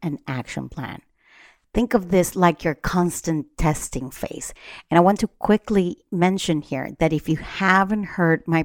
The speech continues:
previous podcast about repeating always won't give you visibility, shifting your mindset will, please go ahead and do that and check that before we enter this phase because it will give you more clarity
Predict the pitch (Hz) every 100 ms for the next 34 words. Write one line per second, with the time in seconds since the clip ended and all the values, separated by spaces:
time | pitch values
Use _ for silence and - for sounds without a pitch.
0 | - - 147 143 143 139 - - 123 -
1 | - - - - - - - 147 151 -
2 | - 156 - - 180 175 185 185 - 160
3 | 151 156 147 139 127 127 - 160 170 175
4 | 170 156 156 147 156 - 156 151 139 131
5 | 123 - - - 175 - - 160 156 175
6 | 165 156 147 147 139 - 131 - 160 135
7 | 131 - - _ _ - 156 165 185 190
8 | 185 - _ _ - 180 165 160 _ -
9 | 160 - 156 147 147 _ 160 143 127 143
10 | 143 135 113 - 156 - - 175 - 226
11 | 220 170 - 185 165 170 170 _ - 175
12 | 196 175 170 165 156 - - 143 139 -
13 | 165 156 165 - - - - 160 160 -
14 | 160 156 156 151 165 190 202 - - 160
15 | 151 143 143